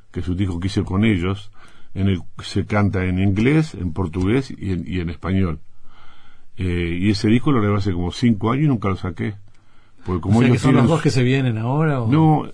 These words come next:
Speaker 1: ese no, ese creo que se lo voy a dejar a ellos. Lo sacarán ellos cuando quieran, cuando sientan que tienen ganas de sacarlo. Este, sí, tengo el disco que haciendo para mi madre, un disco en, en brasilero. Mi madre, porque yo, este, me puse a pensar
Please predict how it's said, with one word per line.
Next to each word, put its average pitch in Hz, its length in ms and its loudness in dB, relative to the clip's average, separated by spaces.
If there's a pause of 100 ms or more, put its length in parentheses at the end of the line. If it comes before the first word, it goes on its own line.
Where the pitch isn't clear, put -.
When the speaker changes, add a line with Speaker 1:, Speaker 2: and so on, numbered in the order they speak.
(140)
Speaker 1:
ese 151 340 4
no, 127 180 2
ese 127 300 0
creo 120 300 0
que 107 80 -4
se 107 100 0
lo 101 80 4
voy 104 120 2
a 101 40 2
dejar 98 200 -2
a 87 100 -2
ellos. 76 240 -2 (460)
Lo 87 100 -4
sacarán 98 420 0
ellos 104 120 0
cuando 87 220 -2
quieran, 82 300 -2
cuando 80 240 -6
sientan 90 380 -2
que 82 100 -4
tienen 85 220 -4
ganas 85 200 -6
de 80 60 -6
sacarlo. 76 380 -6 (800)
Este, 90 440 -4
sí, 123 320 4
tengo 113 240 2
el 98 100 2
disco 98 380 -2
que 92 140 -4
haciendo 90 400 -2
para 87 200 -4
mi 90 120 -2
madre, 117 440 2 (520)
un 90 100 -4
disco 87 340 -4
en, 80 300 -2
en 82 160 -4
brasilero. 110 680 0 (380)
Mi 92 120 -2
madre, 107 500 2
porque 98 320 -2
yo, 123 300 4
este, 104 440 0
me 101 140 -2
puse 110 240 -2
a 98 40 -2
pensar 113 500 0